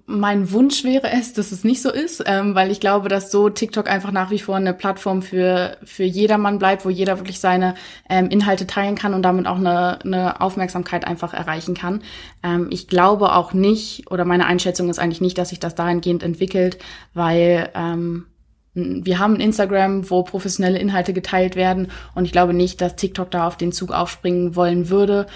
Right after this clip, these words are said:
ähm, zu sagen, dass das einfach auch so professionalisiert werden muss. Am Ende hängt's natürlich an den Creatoren, die dahinter stecken, was die daraus machen,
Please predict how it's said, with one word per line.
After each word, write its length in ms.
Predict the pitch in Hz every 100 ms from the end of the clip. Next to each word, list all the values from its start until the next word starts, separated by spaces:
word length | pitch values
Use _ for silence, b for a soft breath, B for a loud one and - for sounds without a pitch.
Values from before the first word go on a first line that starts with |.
| B B
ähm, 360 | - 175 175 170
zu 100 | 175
sagen, 640 | 175 175 175 175 - - -
dass 160 | 175
das 160 | 175 180
einfach 240 | 180 170
auch 160 | - 170
so 120 | -
professionalisiert 840 | 175 165 - 170 165 170 170 170 170
werden 240 | 180 60
muss. 160 | - - B B B -
Am 120 | 175
Ende 200 | 180 208
hängt's 180 | 196 196
natürlich 300 | 185 185 185
an 80 |
den 80 | 180
Creatoren, 400 | 170 175 180 190
die 80 | 185
dahinter 320 | 165 196 220
stecken, 340 | 214 208 208 175
was 140 | 175
die 320 | 202 202 196
daraus 340 | 196 185 185 190
machen, 380 | 190 196 190